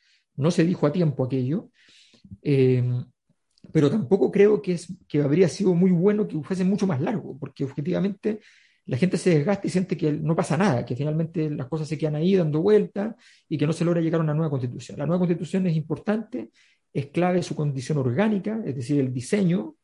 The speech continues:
fundamental de cómo se distribuye el poder, a propósito de lo que dice Gabriel Boric, cómo salir con menos poder del que se entró, ¿ya? Eh, eso está fundamentalmente en la constitución. Y ojo,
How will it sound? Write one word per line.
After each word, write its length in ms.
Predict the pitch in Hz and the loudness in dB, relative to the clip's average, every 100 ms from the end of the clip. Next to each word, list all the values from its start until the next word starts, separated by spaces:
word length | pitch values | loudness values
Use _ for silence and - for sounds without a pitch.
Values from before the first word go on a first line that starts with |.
| _ | _
fundamental 680 | 156 143 135 127 165 175 185 _ _ | -8 -6 -6 -6 -4 -4 -4 _ _
de 100 | - | -4
cómo 160 | 156 151 | 0 0
se 120 | - | 0
distribuye 320 | 131 156 139 | -2 0 2
el 60 | 131 | 0
poder, 260 | - 190 - | 2 2 2
a 40 | |
propósito 400 | 143 139 135 - | -2 -4 -6 -6
de 60 | 135 | -6
lo 80 | |
que 60 | 131 | -6
dice 140 | 143 | -6
Gabriel 240 | 139 135 139 | -4 -2 -2
Boric, 320 | 175 190 - | -2 -4 -6
cómo 180 | - 156 | -8 -6
salir 240 | 151 143 | -4 -4
con 160 | - 139 | -4 -4
menos 180 | 156 160 | -4 -2
poder 240 | 147 156 | 0 0
del 100 | 143 | -2
que 100 | 143 | -8
se 80 | 143 | -10
entró, 440 | 143 - 107 - _ _ _ _ _ | -4 -2 -2 -4 _ _ _ _ _
¿ya? 280 | 160 185 233 - | -6 -4 -6 -8
Eh, 200 | 139 131 | -4 -4
eso 140 | 147 139 | -4 -8
está 480 | 131 180 247 208 - | -2 0 0 -2 -8
fundamentalmente 680 | - 143 135 131 143 147 143 | -8 -4 -4 -4 -4 -4 -4
en 60 | 139 | -4
la 80 | 135 | -4
constitución. 580 | 127 127 131 - 190 - _ _ | -4 -6 -8 -6 -6 -8 _ _
Y 120 | - 190 | -2 0
ojo, 420 | 277 - - | 0 -2 -14